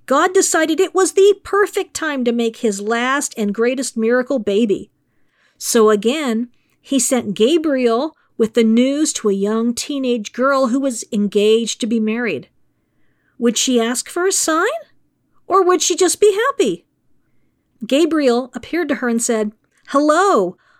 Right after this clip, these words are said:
God is really happy with you and wants to do something amazing in your life.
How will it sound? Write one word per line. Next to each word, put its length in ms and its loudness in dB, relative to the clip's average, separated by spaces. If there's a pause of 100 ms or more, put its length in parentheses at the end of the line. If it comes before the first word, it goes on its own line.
(160)
God 240 0
is 140 -2
really 240 2
happy 420 -4
with 240 -2
you 160 2
and 240 2
wants 220 -2
to 100 -2
do 140 0
something 400 -4
amazing 500 0
in 140 -2
your 100 -4
life. 460 -6